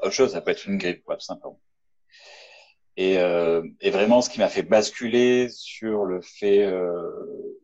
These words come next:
le fait que je, je puisse avoir le covid, c'est que du jour au lendemain,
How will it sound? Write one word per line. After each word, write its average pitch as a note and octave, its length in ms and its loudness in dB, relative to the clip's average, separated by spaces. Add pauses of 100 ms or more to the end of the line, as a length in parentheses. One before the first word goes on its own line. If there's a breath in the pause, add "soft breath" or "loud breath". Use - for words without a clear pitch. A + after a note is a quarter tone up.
(920)
le - 80 -20
fait G2 200 -8
que G2 80 -16
je, F2 280 -8
je E2+ 140 -12
puisse B2 340 -8
avoir F#2+ 160 2
le F2+ 120 -4
covid, G2+ 360 -4
c'est - 180 -6
que F#2+ 120 -2
du F2+ 200 -4
jour G2+ 220 4
au G2 40 4
lendemain, G2 460 2